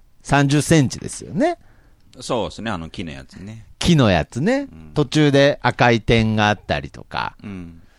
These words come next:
Speaker 1: なんなら僕の記憶よくわかんないけど、ゼロもなんか、なんかスタート位置が違うバージョンもありますよね。なんか反対と、反対側で。わかんないです、もう。
Speaker 2: うん。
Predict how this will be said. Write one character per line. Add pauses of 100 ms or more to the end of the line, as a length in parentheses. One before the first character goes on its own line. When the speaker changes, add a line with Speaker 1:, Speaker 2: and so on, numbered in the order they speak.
(120)
Speaker 1:
な
ん
な
ら
僕
の
記
憶
よ
く
わ
か
ん
な
い
け
ど、
ゼ
ロ
も
な
ん
か、 (540)
な
ん
か
ス
タ
ー
ト
位
置
が
違
う (340)
バ
ー
ジ
ョ
ン
も
あ
り
ま
す
よ
ね。
な
ん
か
反
対
と、 (840)
反
対
側
で。 (320)
わ
か
ん
な
い
で
す、
も
う。
Speaker 2:
う
ん。